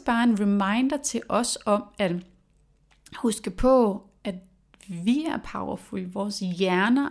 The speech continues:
er powerful. Det vi tænker, det vi siger, det vi skriver ned, det vi ser i fjernsynet, det vi mærker, det vi føler, det vi bruger vores energi på, det manifesterer sig. Og, øhm, og jeg har bare brugt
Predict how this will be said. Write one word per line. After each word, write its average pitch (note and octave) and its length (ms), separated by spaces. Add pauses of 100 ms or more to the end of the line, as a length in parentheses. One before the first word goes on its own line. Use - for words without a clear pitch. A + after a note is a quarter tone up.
(120)
er A#3+ 220 (100)
powerful. G3 580 (460)
Det G#3+ 120
vi A#3 60
tænker, A#3+ 640
det G#3+ 200
vi G#3+ 60
siger, B3 640
det G#3+ 160
vi G#3+ 40
skriver G3+ 360
ned, A3 400
det A3 140
vi G#3+ 80
ser A3+ 280
i G#3 60
fjernsynet, G#3 680
det G3+ 120
vi A3+ 80
mærker, A3 580
det G#3+ 160
vi A3+ 100
føler, G3+ 520
det G3+ 180
vi A3 60
bruger A3+ 280
vores A3 240
energi A#3+ 580
på, A#3 320 (640)
det D#3+ 100
manifesterer A3 640
sig. - 220 (1300)
Og, A3+ 260
øhm, G#3+ 540 (960)
og G#3 160
jeg E3+ 80
har E4 240
bare C4 260
brugt C#4 220